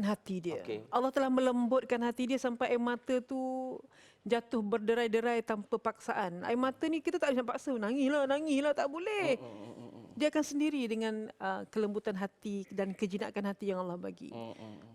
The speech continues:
Speaker 1: Macam yang tadi tu, dia kata, "Aku ni sebab kakak aku, aku datang."
Speaker 2: Ah, okey.
Speaker 1: Tapi dia lupa sebenarnya kita datang ni,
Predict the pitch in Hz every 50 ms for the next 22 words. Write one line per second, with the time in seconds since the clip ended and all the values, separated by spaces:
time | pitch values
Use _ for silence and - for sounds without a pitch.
0 | - 185 - 202 202 202 196 190 190 185 202 196 190 196 190 - 240 254 277 277
1 | 269 226 220 214 208 190 - 202 202 _ 214 214 208 202 - - 202 196 - -
2 | 220 208 208 208 208 208 196 - 214 202 208 190 - 196 - - 226 208 190 -
3 | - - 202 196 190 - 208 196 196 190 - 208 202 190 190 190 127 127 123 -
4 | 131 113 110 - - _ - 233 214 - 240 208 233 226 254 240 - - 220 208
5 | 196 180 - 208 208 208 214 220 220 220 220 220 220 220 - - _ _ _ -
6 | 226 208 226 214 208 202 - - 214 214 214 226 247 262 262 254 240 214 -